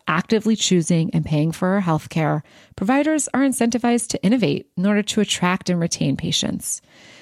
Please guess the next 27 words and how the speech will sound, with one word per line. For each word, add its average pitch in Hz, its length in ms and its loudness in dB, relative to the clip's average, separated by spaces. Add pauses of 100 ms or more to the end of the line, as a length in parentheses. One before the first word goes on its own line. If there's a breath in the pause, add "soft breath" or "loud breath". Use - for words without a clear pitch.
(160 loud breath)
This - 180 0
could 214 180 0
lead 226 220 6
to - 80 -6
the 214 80 -2
development 175 460 4
of - 80 -2
new 143 120 -2
treatments, 214 540 2
technologies, 160 920 -2
and 156 180 -2
care 151 220 -2
delivery 139 480 -2
models. - 640 -6 (1120)
The 202 80 2
U 233 200 6
S 262 140 2
healthcare 214 360 0
system 180 580 0
remains 165 600 2
a 175 120 2
multifaceted 170 1120 2
and 165 160 0
challenging 151 540 0
landscape 143 440 -2
for 160 120 -4
patients 147 600 -2